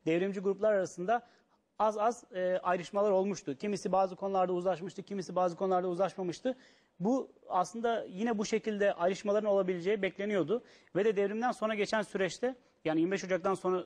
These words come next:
sonrasındaki süreçte Kıptiler olsun, bu liberal gençler dediğimiz, ı, dediklerimiz olsun. Bunların hepsi bir şekilde ya ordu tarafından, genellikle ordu tarafından, e,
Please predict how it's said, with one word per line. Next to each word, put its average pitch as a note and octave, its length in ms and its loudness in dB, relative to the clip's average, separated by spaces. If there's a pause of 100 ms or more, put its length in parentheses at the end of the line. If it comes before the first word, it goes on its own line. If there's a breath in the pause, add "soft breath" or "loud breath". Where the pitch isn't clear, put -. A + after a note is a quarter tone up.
(120)
sonrasındaki F3 500 -2
süreçte F#3 460 -4 (840)
Kıptiler G3 440 0
olsun, E3 420 0
bu F#3 160 2
liberal F3 360 2
gençler E3+ 440 0
dediğimiz, E3+ 320 -2
ı, E3 340 -10 (260)
dediklerimiz E3+ 580 0
olsun. E3+ 280 -2 (380 loud breath)
Bunların G#3+ 260 2
hepsi B3 380 -4 (300 soft breath)
bir A#3 80 0
şekilde G#3+ 400 -2
ya G#3+ 180 0
ordu G#3 280 4
tarafından, G3 540 -2 (380 soft breath)
genellikle G3+ 460 0
ordu E3+ 200 0
tarafından, F3+ 580 -2
e, E3 280 0